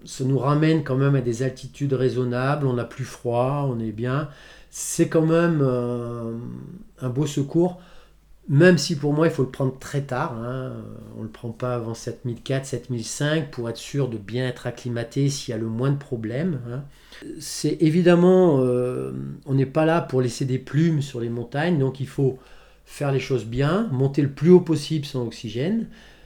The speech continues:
ne pas prendre l'oxygène trop tôt parce que c'est fou, hein, il y en a qui prennent à six mille six, six mille, euh, c'est, c'est vraiment fou parce que le moins de problèmes en haut, on, ben, on va vers la mort, donc, euh,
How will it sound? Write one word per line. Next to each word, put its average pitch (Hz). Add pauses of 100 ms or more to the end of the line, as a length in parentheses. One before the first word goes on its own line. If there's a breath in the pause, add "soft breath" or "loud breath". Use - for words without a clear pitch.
(280 loud breath)
ne 113
pas 165
prendre 170
l'oxygène 139
trop 127
tôt 139
parce 107
que 117
c'est 117
fou, 180 (220)
hein, 120
il 131
y 110
en 110
a 123
qui -
prennent 123
à 110
six -
mille 120
six, 139
six 139
mille, 110 (360)
euh, 95
c'est, 107
c'est -
vraiment 156
fou 185
parce 135
que -
le 120
moins 165
de 185
problèmes 160
en 139
haut, 214 (580 loud breath)
on, 131 (500)
ben, 131
on 131
va 131
vers 123
la 117
mort, 156
donc, 117
euh, 110